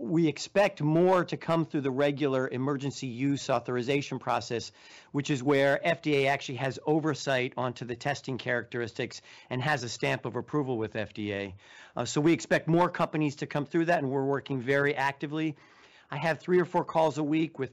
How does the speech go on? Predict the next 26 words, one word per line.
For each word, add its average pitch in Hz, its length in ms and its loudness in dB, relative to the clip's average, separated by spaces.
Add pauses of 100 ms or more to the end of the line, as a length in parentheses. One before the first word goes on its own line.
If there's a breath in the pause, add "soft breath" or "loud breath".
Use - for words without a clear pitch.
(100)
with 127 260 -4
laboratory 139 480 -2
test - 280 -4
developers, 143 600 0 (260 loud breath)
uh, 127 100 -2
to 151 140 -4
make 151 200 4
sure 165 180 -2
that 139 140 0
we're 147 180 2
on 135 160 2
track, 143 540 2 (300 soft breath)
that, 113 280 -4
uh, 117 140 -2
they 123 100 -2
have 127 180 -2
the 113 60 -8
supplies 156 520 0
they 139 200 -2
need, 139 220 -2
they 123 80 -4
have 110 160 -4
the 113 60 -12
samples 156 460 -2
they 135 160 0
need, 131 340 0